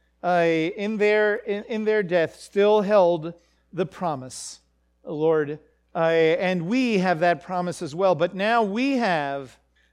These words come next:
the great assurance in the resurrection of the Messiah and the forgiveness of our sins.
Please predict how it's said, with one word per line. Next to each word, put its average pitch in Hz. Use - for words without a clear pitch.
the 170
great 202
assurance 233
in 180
the 170
resurrection 180
of 214
the 185
Messiah 180
and 160
the 156
forgiveness 185
of 160
our 165
sins. 165